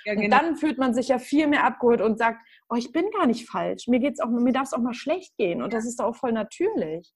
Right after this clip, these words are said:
Speaker 1: Ja. Ist es nämlich auch. Zu jedem, äh, nach jedem Sommer folgt ein Herbst und ein Winter. Und das ist, ähm, wir können uns nur richtig gut fühlen, wenn wir uns auch mal schlecht fühlen können. Das ist einfach <laughs> normal.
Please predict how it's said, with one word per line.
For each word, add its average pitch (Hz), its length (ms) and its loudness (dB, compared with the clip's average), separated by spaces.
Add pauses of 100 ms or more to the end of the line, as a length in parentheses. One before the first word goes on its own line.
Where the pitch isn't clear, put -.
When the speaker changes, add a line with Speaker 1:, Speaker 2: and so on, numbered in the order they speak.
Speaker 1:
Ja. 185 200 -16 (400)
Ist 254 140 0
es 302 120 0
nämlich 196 320 0
auch. 185 180 0 (420)
Zu 262 100 0
jedem, 240 440 4
äh, 202 360 2
nach 226 240 0
jedem 226 280 4
Sommer 214 420 2
folgt 202 360 -2
ein 214 60 -4
Herbst 202 300 0
und 214 100 -4
ein 208 140 -4
Winter. 233 380 2
Und 190 140 -2
das 196 140 -6
ist, - 300 -14
ähm, 196 340 -2 (200)
wir 202 180 -4
können 254 220 4
uns 262 140 -2
nur 233 140 2
richtig 240 280 -4
gut 233 160 0
fühlen, 262 240 0
wenn 226 180 4
wir 226 80 0
uns 226 140 0
auch 226 140 -2
mal 233 100 0
schlecht 277 320 -2
fühlen 196 200 -2
können. 180 180 -4
Das 185 140 -8
ist - 180 -8
einfach 196 320 0
<laughs> - 20 -2
normal. 214 500 4